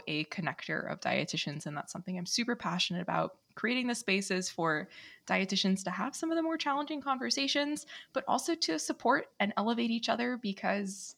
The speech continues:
as a female-dominated profession, why not? There's literally no reason not to. So that's what I'm here for, creating community,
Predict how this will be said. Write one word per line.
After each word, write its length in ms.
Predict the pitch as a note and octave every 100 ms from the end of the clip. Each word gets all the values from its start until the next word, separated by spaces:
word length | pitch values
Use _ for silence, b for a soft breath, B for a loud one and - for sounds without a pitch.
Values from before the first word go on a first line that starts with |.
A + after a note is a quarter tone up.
| -
as 180 | F#3+
a 40 | G3
female-dominated 920 | - F#3 F#3+ F#3 D3+ F3+ F3+ F3+ F3 _ _
profession, 680 | - F3 - E3+ B3+ D4+ C#4 _ _ _
why 240 | F3+ E3+ E3+
not? 260 | F3+ - - _ _ -
There's 200 | D#3+ F3
literally 440 | F#3 E3+ E3+ E3
no 220 | D#3+ E3
reason 280 | D#3 - F#3+
not 200 | F#3 -
to. 100 | - - B B B B B
So 420 | - F#3 F3 F3 F3 _ _ _ -
that's 260 | F3+ G3+
what 80 | A#3+
I'm 120 | A3+
here 160 | A3 G#3+
for, 260 | - A#3
creating 360 | B3 - G3 G3+
community, 640 | G#3 F#3+ G3 F#3+ F#3+ G3